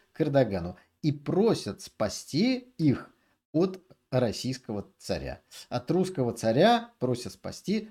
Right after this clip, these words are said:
турецкого султана. Если бы запорожцы, которые вот тогда жили, боролись за, м, свободу на территории современного украинского государства, знали бы о том, до какого падения, до какого дна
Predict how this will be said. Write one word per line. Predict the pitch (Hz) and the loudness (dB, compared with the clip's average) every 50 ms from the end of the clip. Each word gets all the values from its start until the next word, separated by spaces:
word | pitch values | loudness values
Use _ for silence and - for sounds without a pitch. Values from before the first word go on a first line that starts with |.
| - _ | -16 _
турецкого | - 101 104 120 143 143 143 - - 113 | -8 -6 -2 -2 -2 -2 -4 -6 -8 -8
султана. | 110 - 123 113 - - 90 80 76 76 - - _ _ _ _ _ _ | -8 -8 -8 -10 -6 -6 -6 -6 -6 -8 -12 -16 _ _ _ _ _ _
Если | 113 120 143 214 247 240 240 220 220 | -6 0 4 4 4 4 4 2 2
бы | 220 208 226 214 | 2 4 4 4
запорожцы, | 143 117 151 185 185 185 160 147 156 175 185 180 185 - - - 104 85 - - - | 4 4 4 4 6 6 6 6 6 4 4 2 0 -6 -6 -4 -4 -4 -6 -6 -8
которые | - - - - 147 160 170 156 139 123 113 | -10 -8 -4 -2 0 2 2 2 2 2 0
вот | 101 120 123 123 - - _ | 0 -2 -2 -4 -6 -12 _
тогда | - 107 101 104 113 143 156 139 | -6 -4 -4 -2 0 2 2 2
жили, | 113 131 156 165 135 117 | 2 0 0 2 2 0
боролись | 101 95 110 104 113 147 160 139 104 - - | 2 2 2 2 2 2 2 0 -2 -4 -6
за, | - 98 101 - - - - _ _ _ _ _ _ | -6 -6 -6 -6 -8 -14 -20 _ _ _ _ _ _
м, | - - 95 98 101 101 104 104 104 | -12 -8 -6 -4 -4 -4 -2 -2 -2
свободу | 101 - 139 143 147 151 165 160 143 120 117 | -2 2 4 4 4 4 4 2 2 2 0
на | 117 113 | -2 -2
территории | 113 - 127 131 127 127 147 131 117 | -4 -2 -2 -2 -2 -2 -2 -2 -2
современного | 110 - 127 123 127 139 147 143 131 120 113 | -4 -4 -4 -2 0 0 0 0 0 0 -2
украинского | 107 - 123 120 113 104 - - 113 113 | -2 0 0 0 0 -2 -4 -4 -4 -4
государства, | 120 117 - 135 127 135 117 - - 110 104 | -4 -4 -4 0 0 0 0 0 -2 -4 -4
знали | 101 101 117 123 143 175 202 | -4 -2 0 0 2 2 2
бы | 185 156 139 110 - - _ _ | 2 2 2 0 0 -4 _ _
о | 147 143 | -8 -4
том, | - - 139 113 95 - - _ - | -2 -2 -2 -2 -2 -4 -10 _ -12
до | 110 113 113 147 147 | -8 -2 -2 -2 0
какого | - 165 160 160 - 196 202 185 127 110 95 | 0 -2 -2 0 2 2 4 4 4 2 0
падения, | - - 110 107 110 135 156 165 135 113 101 | 0 0 0 0 0 0 0 2 2 0 0
до | 95 107 | -2 -2
какого | - 127 120 - 156 135 123 | -4 -4 -2 -2 0 0 0
дна | 120 127 147 156 151 117 80 - | 0 0 0 0 0 0 0 -4